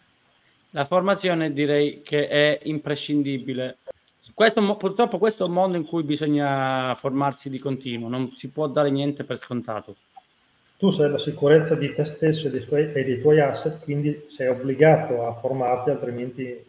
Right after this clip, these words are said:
Speaker 2: purtroppo dopo ne pagherai le spese. Prima o poi, perché ti attaccano è sicuro, ma prima o poi rischi anche proprio che, che tu perdi i fondi perché gli attacchi vanno a buon fine.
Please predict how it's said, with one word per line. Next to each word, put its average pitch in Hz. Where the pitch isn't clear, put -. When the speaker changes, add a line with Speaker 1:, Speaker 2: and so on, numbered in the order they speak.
Speaker 2:
purtroppo 127
dopo 123
ne 127
pagherai 117
le 113
spese. 113
Prima 120
o 113
poi, 131
perché -
ti 151
attaccano 185
è -
sicuro, 131
ma 113
prima 135
o 131
poi 143
rischi 123
anche 123
proprio 123
che, 110
che 113
tu 123
perdi 120
i 113
fondi 127
perché 117
gli 113
attacchi 113
vanno 113
a -
buon 113
fine. 107